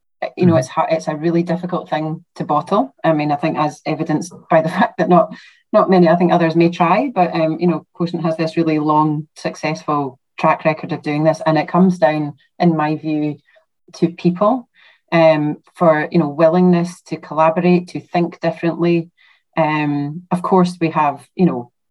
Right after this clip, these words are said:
Speaker 1: kind of the, the more tactical, the process, the time it takes to do this, the kind of the who does what and when. But at the end of the day, the thing that, that really elevates it and brings value to customers is the way that we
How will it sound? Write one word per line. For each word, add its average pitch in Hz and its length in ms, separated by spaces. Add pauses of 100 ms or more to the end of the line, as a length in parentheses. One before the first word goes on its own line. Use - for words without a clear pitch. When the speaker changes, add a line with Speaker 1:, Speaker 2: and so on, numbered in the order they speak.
Speaker 1:
kind 147 260
of 131 140 (140)
the, - 260
the 151 140
more 135 320
tactical, 151 580
the 123 100
process, 139 500
the 143 80
time 147 260
it 135 80
takes - 260
to 143 100
do 147 140
this, 139 220
the - 80
kind 160 220
of 143 80
the 156 60
who 175 180
does 156 280
what 151 220
and 151 160
when. 160 400 (300)
But - 100
at 160 80
the 160 140
end 165 140
of - 60
the 147 60
day, 143 180
the 143 120
thing 160 260
that, 143 200 (100)
that 151 180 (160)
really 156 340
elevates 151 600
it 147 260
and 143 460 (240)
brings 160 220
value 147 320
to - 120
customers 165 720
is 160 160
the 143 120
way 147 180
that 147 220
we 143 360